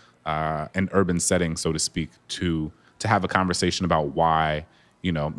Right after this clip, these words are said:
and, and so, for example, the president keeps talking about Chicago, right? He keeps bringing up Chicago and saying, like, the,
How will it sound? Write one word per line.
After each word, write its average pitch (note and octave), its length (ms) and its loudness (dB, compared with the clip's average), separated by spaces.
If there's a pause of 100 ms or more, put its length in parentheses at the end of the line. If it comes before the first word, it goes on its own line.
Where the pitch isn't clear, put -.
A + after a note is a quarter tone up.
and, A2+ 240 2
and G#2 120 -2
so, A#2 120 4
for A2 60 4
example, A2 360 2
the G2 80 2
president G#2 480 0
keeps - 180 -4
talking F#2 260 2
about E2+ 180 2
Chicago, D2+ 520 -2
right? E2 300 -2 (200)
He F2 120 -6
keeps - 220 -8
bringing F2 260 -2
up D#2+ 80 -6
Chicago F#2+ 580 0 (800)
and F#2+ 140 0
saying, F#2 320 4
like, D#2+ 280 -2
the, D#2+ 480 0